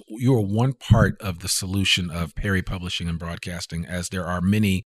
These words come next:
that are out there that are doing a lot of the same work that you're doing, but you're here in Northwest Arkansas doing it for Mister Perry and for Kiss one oh five point three. So I'd love for you just to share your story, and then we'll get into the radio station a little bit and the challenges that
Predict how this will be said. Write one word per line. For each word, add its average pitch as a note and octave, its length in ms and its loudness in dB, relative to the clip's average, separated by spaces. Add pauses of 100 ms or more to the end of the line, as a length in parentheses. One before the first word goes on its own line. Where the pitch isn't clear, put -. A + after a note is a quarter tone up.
(240)
that G2 100 0
are - 100 -4
out G2 200 0
there F#2 180 0
that F2 120 -2
are F2 40 -4
doing F#2 280 0
a F2+ 60 -2
lot F#2+ 200 -2
of F2+ 60 -4
the F2 80 -6
same F2+ 340 0
work F2 200 -6
that - 140 -14
you're F#2 140 -4
doing, E2+ 340 -6
but E2 140 -12
you're D3 200 2
here A#2 480 2 (100)
in B2+ 200 6
Northwest A2 440 0
Arkansas F#2 500 -4
doing F2+ 360 -4
it F2 120 -4 (260)
for - 120 -4
Mister F#2+ 260 2
Perry F2 500 -2
and E2+ 300 -2
for F#2+ 100 -12
Kiss - 320 -4
one F2 140 0
oh F2 60 -2
five E2+ 380 -6
point E2+ 260 -4
three. E2+ 260 -6
So - 260 -2
I'd B2 200 -4
love C#3+ 180 4
for - 120 -6
you G#2+ 120 2
just G2 220 -2
to G2+ 80 -8
share F#2 420 -2 (260)
your C#3+ 240 6
story, E2+ 540 0 (300)
and A2 100 6
then B2 100 8
we'll C#3 120 8
get A#2 220 4
into G#2+ 540 2
the F2+ 120 -6
radio A2+ 300 2
station F#2+ 380 0
a F#2 60 -2
little F#2 160 0
bit F#2 180 -4
and D3+ 140 4
the E3 60 4
challenges D#3+ 640 4
that F#2+ 260 2